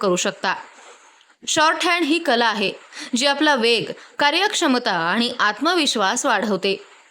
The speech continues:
विद्यार्थ्यांनी जर या क्षेत्रात प्रावीण्य मिळवलं, तर सरकारी नोकऱ्यांमध्ये त्यांना जास्त पगार, स्थिरता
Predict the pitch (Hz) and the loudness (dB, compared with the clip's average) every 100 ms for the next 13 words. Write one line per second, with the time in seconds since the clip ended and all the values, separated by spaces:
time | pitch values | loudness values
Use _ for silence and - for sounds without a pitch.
0 | _ _ - 247 220 233 240 233 247 220 | _ _ -4 -2 0 0 0 2 2 0
1 | 175 - 208 294 339 330 339 320 269 269 | -4 -8 -2 0 2 2 0 -2 0 0
2 | 269 269 208 202 220 233 226 220 240 285 | 0 -2 -2 0 0 2 2 2 2 2
3 | 370 370 - - - 330 330 269 254 320 | 0 -4 -10 -6 -2 -2 0 0 2 2
4 | 381 392 285 269 240 220 233 233 220 165 | 2 2 2 2 0 2 0 0 -2 -2
5 | 220 214 214 208 214 208 214 - 294 240 | -2 0 2 0 0 0 -2 -2 -2 -2
6 | 196 170 143 - - - - - 311 320 | 0 -2 -4 -10 -18 -14 -12 -4 0 2
7 | 330 254 - | 2 0 -2